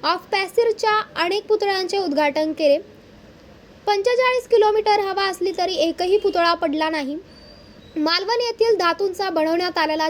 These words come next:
छत्रपती शिवाजी महाराजांचा पुतळा कसा पडला? तो पडला की पाडला, असा सवाल वंचित बहुजन आघाडीचे अध्यक्ष डॉक्टर प्रकाश आंबेडकर यांनी उपस्थित केला. या प्रकरणाची चौकशी सखोल व्हायला पाहिजे, अशी मागणीही त्यांनी केली आहे.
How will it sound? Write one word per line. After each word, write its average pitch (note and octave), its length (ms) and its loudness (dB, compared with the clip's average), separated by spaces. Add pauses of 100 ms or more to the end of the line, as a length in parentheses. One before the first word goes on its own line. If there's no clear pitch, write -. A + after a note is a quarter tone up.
छत्रपती D#4 480 -4
शिवाजी D4+ 380 -2
महाराजांचा D4+ 640 -6
पुतळा D#4 400 -2
कसा D#4 320 -4
पडला? C4+ 420 -4 (1200)
तो G#4+ 120 4
पडला G#4 420 0
की A#4+ 140 0
पाडला, F#4+ 420 -2
असा F#4 300 -4
सवाल E4+ 360 0
वंचित D#4+ 320 0
बहुजन D#4 360 2
आघाडीचे C#4+ 420 0
अध्यक्ष D4+ 440 0
डॉक्टर C4+ 400 -2
प्रकाश C#4 360 -2
आंबेडकर E4+ 460 -2
यांनी E4+ 280 0
उपस्थित D#4+ 380 -4 (100)
केला. D4 220 0 (1800)
या F#4+ 120 -2
प्रकरणाची A#4 600 0
चौकशी G4 560 -2
सखोल F4+ 380 0
व्हायला E4 320 0
पाहिजे, C#4+ 400 -2
अशी C4+ 260 -6
मागणीही D4 480 -2
त्यांनी E4+ 320 -2
केली E4 260 -2
आहे. F4+ 80 -4